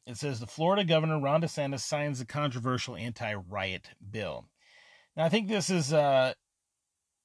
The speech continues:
a dangerous, a dangerous thing, and, um, I'll get into why in just a minute.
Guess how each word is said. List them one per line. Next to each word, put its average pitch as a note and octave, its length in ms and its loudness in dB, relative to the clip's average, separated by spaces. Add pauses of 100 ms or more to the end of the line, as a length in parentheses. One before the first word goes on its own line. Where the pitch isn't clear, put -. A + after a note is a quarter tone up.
(200)
a C#3+ 80 -2
dangerous, E3 1080 2
a C#3+ 40 -8
dangerous E3 520 4
thing, F2 360 -6 (480)
and, A#2+ 420 -4
um, A2 320 -2 (100)
I'll A#2+ 100 -6
get D3+ 140 -2
into C#3 240 -2
why A#2 400 2
in G#2 160 -2
just A2 220 -8
a F#2+ 40 -10
minute. A2+ 300 -4